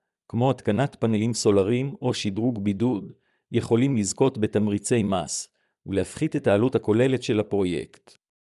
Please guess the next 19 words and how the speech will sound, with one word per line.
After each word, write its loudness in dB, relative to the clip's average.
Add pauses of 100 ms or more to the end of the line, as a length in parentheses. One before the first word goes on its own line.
(600)
בנוסף, -2 (220)
אם 0
אתה 2
משתמש 0
בחלק 0
מהבית 2
שלך -2
למטרות 0
עסקיות, -2 (440)
ייתכן -2
שתוכל 0
לנקות 0
חלק 0
מעלות 0
השיפוץ -4
שלך 0 (100)
כהוצאה 0
למשרד 0
הביתי. -4